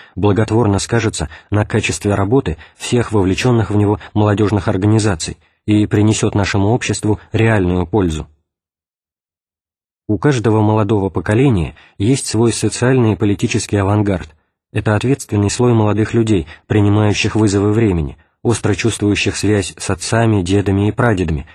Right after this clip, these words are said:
оставившими им в наследство великую страну. Лидерское звено молодёжи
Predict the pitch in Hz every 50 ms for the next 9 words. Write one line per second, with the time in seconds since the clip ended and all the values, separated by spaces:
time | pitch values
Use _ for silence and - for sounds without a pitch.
0 | - _ _ - 107 101 - 110 101 90 85 - - 98 92 95 95 92 85 90
1 | 92 92 - - 113 120 - - - - 92 87 - - 98 104 104 104 92 -
2 | 98 95 87 - - 110 104 104 98 82 73 - - _ _ _ _ _ _ _
3 | _ _ _ _ _ _ _ _ _ _ _ _ _ _ _ _ - 113 110 113
4 | 101 107 - - - - 104 98 90 85 92 104 101 101 95 92 90 90 95 95
5 | 101 127 135 98 82 76